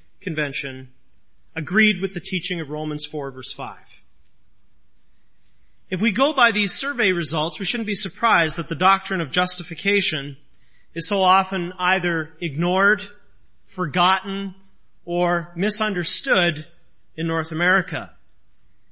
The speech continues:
It's very sad and disappointing. But what about us?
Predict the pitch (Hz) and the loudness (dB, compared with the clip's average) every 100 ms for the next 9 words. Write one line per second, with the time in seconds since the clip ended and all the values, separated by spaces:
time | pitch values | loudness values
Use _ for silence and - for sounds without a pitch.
0 | - - 160 131 - 185 180 180 165 - | -18 -10 -6 0 2 4 4 4 2 -6
1 | - - - - - - - 135 156 151 | -18 -20 -20 -20 -20 -20 -18 -8 -4 -4
2 | - 180 175 165 113 98 - - - - | -2 0 0 -2 -8 -14 -20 -20 -20 -20
3 | - - - - - - - - - - | -20 -20 -20 -20 -20 -20 -20 -20 -20 -20
4 | - - - 190 254 269 233 180 185 - | -20 -20 -12 -2 0 0 0 2 0 0
5 | - - - | -2 -4 -6